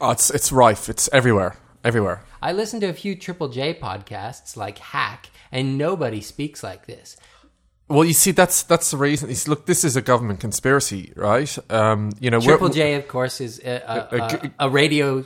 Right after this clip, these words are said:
Speaker 2: uh, station that's funded by the government.
Speaker 1: Yeah, yeah. It's kinda like the youth radio
Speaker 2: Yeah.
Speaker 1: for Australia, right? Um, but it's, it's a, it's a government conspiracy, and essentially they are, uh, hand-picking, you know, essentially young Australians to put on that radio station.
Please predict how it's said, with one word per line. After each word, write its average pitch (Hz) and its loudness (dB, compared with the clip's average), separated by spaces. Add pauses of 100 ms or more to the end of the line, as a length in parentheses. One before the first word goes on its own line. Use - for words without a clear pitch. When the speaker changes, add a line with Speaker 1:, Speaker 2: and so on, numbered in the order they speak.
Speaker 2:
uh, 117 0
station 113 -8
that's 107 -14
funded 117 -8
by 110 -10
the 107 -12
government. 104 -12
Speaker 1:
Yeah, 120 6
yeah. 107 4
It's 98 -2
kinda 117 -2
like 104 -2
the 113 -4
youth 117 0
radio 104 0
Speaker 2:
Yeah. 120 -4
Speaker 1:
for 110 0
Australia, 107 -2
right? 104 0 (340)
Um, 139 4
but 151 4
it's, 156 0
it's 165 0
a, 170 0 (100)
it's 160 -4
a - -8
government 180 2
conspiracy, 113 -4
and 117 0
essentially 139 -2
they 147 6
are, 117 6
uh, 107 -2 (300)
hand-picking, 147 -2 (140)
you 117 -4
know, 107 -2
essentially 107 -8
young 135 2
Australians 113 0
to - -12
put 123 -8
on 107 -2
that - -4
radio 107 -4
station. 104 -6